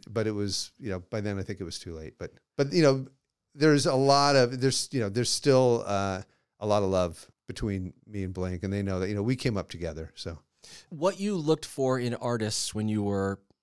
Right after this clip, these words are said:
Speaker 2: in your twenties and thirties, is it, do you look for that exact same thing today, or has any, has, are things a little bit different for you, the way you hear and watch artists?
Speaker 1: Uh, you know, I think I've improved at it.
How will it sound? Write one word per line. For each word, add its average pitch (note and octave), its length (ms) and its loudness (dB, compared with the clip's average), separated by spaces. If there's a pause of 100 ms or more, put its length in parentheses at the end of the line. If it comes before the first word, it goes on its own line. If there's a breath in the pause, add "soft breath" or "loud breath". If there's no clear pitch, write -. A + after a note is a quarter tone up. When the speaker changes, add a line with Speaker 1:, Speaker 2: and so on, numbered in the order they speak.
(140)
Speaker 2:
in G2+ 100 -12
your G2 120 -4
twenties G#2+ 440 -6
and G2 120 -4
thirties, E2+ 460 -4
is G2+ 160 -6
it, A2 220 -6
do A#2 100 -8
you D3 80 -2
look D3 160 -6
for C3+ 100 -6
that A#2+ 140 -4
exact G#2 580 -6
same A#2+ 340 -6
thing A2+ 300 -4
today, A#2+ 540 -2
or A#2 360 0
has G#2+ 360 -4
any, A#2+ 240 -6
has, G#2+ 420 -6 (140)
are G#2 100 -4
things A#2 320 -6
a A2 60 -6
little G#2 180 -4
bit F#2 220 -10
different G#2+ 320 -6
for G2+ 100 -8
you, F#2+ 80 -2
the F#2 120 -2
way G#2 120 0
you F#2+ 200 -4
hear G2 500 -4 (160)
and F2+ 420 -6
watch F2 380 -8
artists? - 500 -10 (140)
Speaker 1:
Uh, F3 200 -2
you F#3+ 120 2
know, A3 100 0
I F#3+ 80 4
think B3 280 -2
I've F#3 160 6
improved C#3+ 540 4
at F3 200 2
it. G#3+ 200 -6